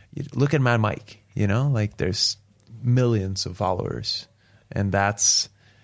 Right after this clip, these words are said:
that's the unique thing. You know, the guy in the grandstand, he can look at his car and he's like, "I could actually build that if I really wanted to." And that's, uh, that's the beauty of it.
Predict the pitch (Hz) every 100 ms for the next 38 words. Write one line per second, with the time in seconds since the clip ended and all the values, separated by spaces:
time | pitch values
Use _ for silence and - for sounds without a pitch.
0 | _ - 110 - 110 104 104 101 - 101
1 | 92 95 98 101 101 107 110 101 101 104
2 | - 107 107 - 104 104 113 104 104 101
3 | 98 - 104 101 95 107 104 - 160 156
4 | 156 - 107 139 - 151 143 143 156 160
5 | - - - _ _ _ _ _ - 107
6 | 104 - - 98 95 92 92 98 101 101
7 | 95 95 95 92 - - - - _ _
8 | - - - - - 104 107 107 110 -
9 | - 104 98 98 95 95 - - - -
10 | - - - - - - 98 95 98 92
11 | 90 -